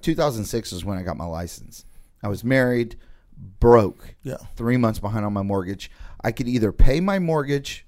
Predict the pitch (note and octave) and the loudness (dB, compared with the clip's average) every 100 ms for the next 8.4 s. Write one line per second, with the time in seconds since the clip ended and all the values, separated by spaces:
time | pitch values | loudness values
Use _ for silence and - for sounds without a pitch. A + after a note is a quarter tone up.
0 | _ B2 A#2+ A2 B2 F2+ - D#3+ C3+ G#2+ | _ -2 -2 -2 -4 -6 -6 -6 -4 -6
1 | E2 F#2 D#2+ C#2 A#2+ B2 F#2+ - B2 D3 | -8 -12 -12 -14 -6 -4 -4 -6 -6 -6
2 | E3 C3+ G2+ F#2 F#2+ - - - - - | -6 -4 -4 -4 -8 -14 -20 -20 -20 -10
3 | G#2+ G2+ G#2+ B2+ - C#3+ B2+ - A#2 G2+ | -6 -2 -2 -2 -2 -4 -2 0 0 -2
4 | - C#3+ D#3+ D3+ C#3+ A2 F2 - - - | -2 -2 0 -2 -4 -4 -6 -12 -16 -20
5 | - - A2+ G2+ D#3 F3 E3+ D3 B2 B2 | -20 -14 -8 -2 -2 0 -4 -4 -6 -8
6 | - C3 G#2 - E3 D#3+ B2+ A#2 D3 B2 | -4 -2 6 6 6 2 -2 0 0 -2
7 | G2+ G#2 G#2+ A2 G2+ F#2 B2 A2+ A2 - | -4 -4 -4 -4 -6 -4 -2 -2 -4 -8
8 | G#2+ G#2 G2 F#2+ | -2 0 0 -4